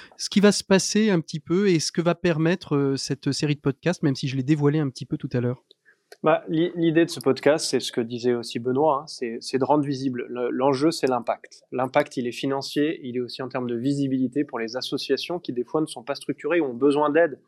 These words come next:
Speaker 2: pour mieux communiquer. Là, l'enjeu de cette, euh, ce mois de la solidarité, c'est qu'on ne veut pas faire un fois trois, comme on le faisait auparavant avec le grand public,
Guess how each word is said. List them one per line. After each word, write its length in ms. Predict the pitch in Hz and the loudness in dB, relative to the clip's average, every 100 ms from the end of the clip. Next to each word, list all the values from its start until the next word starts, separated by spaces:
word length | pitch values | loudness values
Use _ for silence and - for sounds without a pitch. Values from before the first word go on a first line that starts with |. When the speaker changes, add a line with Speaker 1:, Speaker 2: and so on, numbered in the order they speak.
| _ _ _ | _ _ _
Speaker 2:
pour 180 | 127 123 | -2 0
mieux 140 | 147 | 2
communiquer. 560 | 147 139 131 123 - 104 _ _ _ - | 0 0 -2 -4 -10 -14 _ _ _ 2
Là, 140 | 143 | 4
l'enjeu 320 | 156 151 143 | 4 2 0
de 60 | 175 | -2
cette, 240 | - 135 | -4 -6
euh, 220 | 127 117 113 | -6 -6 -8
ce 180 | - | -6
mois 180 | 135 151 | 0 0
de 80 | 147 | 0
la 60 | 131 | -4
solidarité, 680 | - 127 123 117 117 196 262 _ _ _ | -6 -6 -4 -6 -4 -6 -8 _ _ _
c'est 200 | - 139 | -8 -6
qu'on 360 | 139 139 147 147 | 0 0 0 -4
ne 80 | |
veut 160 | 135 147 | -2 -2
pas 140 | 175 | -2
faire 380 | 175 185 165 151 - | -2 0 0 -2 -8
un 140 | 139 | -10
fois 260 | - - - | -6 -2 -2
trois, 440 | - 185 240 - - | 0 0 0 -2 -12
comme 180 | 135 | -8
on 40 | 127 | -6
le 60 | |
faisait 260 | 120 143 127 | -4 -2 0
auparavant 420 | 135 135 127 131 | 0 0 0 -2
avec 180 | 131 123 | -6 -4
le 80 | 147 | -4
grand 180 | 143 156 | -4 -4
public, 540 | 160 147 151 - - | -4 -2 -6 -6 -20